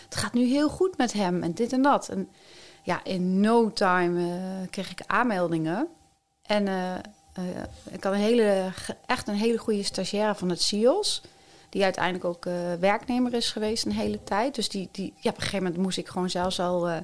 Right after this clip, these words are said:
trajecten gaan uitbesteden. En, eh, opeens, dat weet ik nog echt als de dag van gisteren. Ik denk dat, was ik ook heel trots. Toen kwam er op een gegeven moment een, eh, iemand van de gemeente. Ik geloof dat dat toen de tijd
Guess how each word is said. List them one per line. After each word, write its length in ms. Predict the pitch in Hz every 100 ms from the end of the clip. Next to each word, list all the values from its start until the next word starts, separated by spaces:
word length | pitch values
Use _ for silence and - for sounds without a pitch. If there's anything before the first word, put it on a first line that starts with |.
| - - - - - _
trajecten 640 | - 185 190 190 277 190
gaan 180 | - 180 -
uitbesteden. 920 | 214 294 233 - 160 151 151 185 302 - _ _ - - - - - - - - _ _ _ -
En, 340 | 202 208 202
eh, 460 | 202 196 185 180 180 -
opeens, 640 | 202 - 214 208 202 -
dat 120 | 185
weet 140 | 202
ik 60 | 208
nog 200 | 190 - -
echt 300 | - 214 - 180
als 120 | 185
de 80 | 185
dag 200 | 185 -
van 120 | 175
gisteren. 560 | - 214 208 - - -
Ik 220 | 196 190 190
denk 300 | 196 180 180
dat, 140 | 180
was 120 | 190 196
ik 60 |
ook 100 | 196
heel 180 | 196 185
trots. 420 | - 233 - - -
Toen 140 | -
kwam 240 | - 196
er 60 | 185
op 60 | 180
een 60 | -
gegeven 240 | 190 190
moment 180 | 190 175
een, 180 | 180 180 180 180 190
eh, 60 |
iemand 240 | 233 202 -
van 100 | 175
de 60 |
gemeente. 720 | 170 - 180 220 254 233 240 233 - _ _ _ _ _ -
Ik 80 | -
geloof 280 | 190 160 -
dat 120 | -
dat 160 | - -
toen 140 | 185
de 160 | 175 -
tijd 280 | 92 113